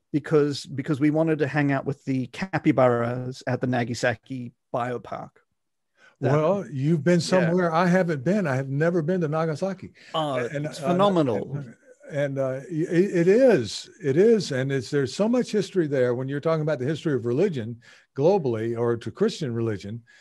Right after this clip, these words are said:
Speaker 2: uh, in Japan. And I wanna make it there one day. I lived in Hiroshima for a period, uh, and,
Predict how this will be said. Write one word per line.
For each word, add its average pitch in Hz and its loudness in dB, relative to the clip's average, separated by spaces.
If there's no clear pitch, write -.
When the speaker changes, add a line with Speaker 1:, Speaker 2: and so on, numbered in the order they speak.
Speaker 2:
uh, 120 -6
in 127 -6
Japan. 117 -6
And 127 -6
I 131 -4
wanna 151 -4
make 147 -4
it 135 -10
there 123 -2
one 123 -6
day. 135 -2
I 123 0
lived 170 2
in 131 -4
Hiroshima 131 0
for 117 -4
a 104 -6
period, 110 -4
uh, 117 -4
and, 123 -6